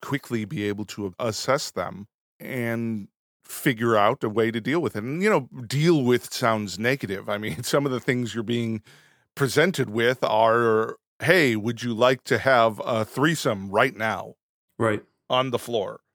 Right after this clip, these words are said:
Speaker 2: You just say yes or no. <laughs>
Speaker 1: Yes, I do. And let me figure out logistically how that works. Let me figure out emotionally how that will work for me. And I think it's not about blindly throwing yourself into anything, because that's a way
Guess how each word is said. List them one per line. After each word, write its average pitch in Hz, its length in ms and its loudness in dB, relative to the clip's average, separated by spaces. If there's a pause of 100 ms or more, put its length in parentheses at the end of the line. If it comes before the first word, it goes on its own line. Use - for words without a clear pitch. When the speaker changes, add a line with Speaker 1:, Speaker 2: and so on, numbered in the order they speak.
(380)
Speaker 2:
You 135 80 4
just 147 160 4
say 131 240 4
yes 135 320 2
or 147 100 6
no. 123 340 2 (140)
<laughs> 180 560 2
Speaker 1:
Yes, 185 360 4
I 190 180 6
do. 160 800 2 (380)
And 147 200 4
let 165 140 4
me 170 100 4
figure 143 400 2
out 139 160 4
logistically 123 680 -2
how 113 160 4
that 110 140 2
works. 110 380 -2
Let 117 80 0
me 117 100 -4
figure 110 300 -2
out 104 160 0
emotionally 120 680 -4
how 104 240 2
that 104 200 -2
will 104 140 -8
work 104 260 -6
for - 120 -14
me. 110 360 -6 (540)
And 127 460 2 (120)
I 151 120 4
think 196 240 0 (120)
it's 151 220 0
not 180 180 8
about 156 300 4
blindly 127 560 2
throwing 117 420 -2
yourself 104 440 -4
into 139 280 -2
anything, 98 540 -6
because 110 340 -6
that's 123 340 4
a 113 80 2
way 104 380 0